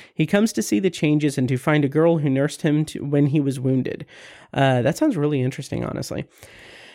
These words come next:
And, uh, other than that,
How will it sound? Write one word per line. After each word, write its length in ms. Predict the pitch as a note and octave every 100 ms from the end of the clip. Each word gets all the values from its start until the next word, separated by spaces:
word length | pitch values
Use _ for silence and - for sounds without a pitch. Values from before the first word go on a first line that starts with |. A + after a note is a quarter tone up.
| -
And, 320 | - E3 E3+
uh, 500 | F3+ E3+ E3+ E3 D#3+ -
other 500 | D#3 F#3 G#3+ A3 G#3+
than 340 | G3 E3 C3+
that, 540 | C3 B2+ C3+ F#3 -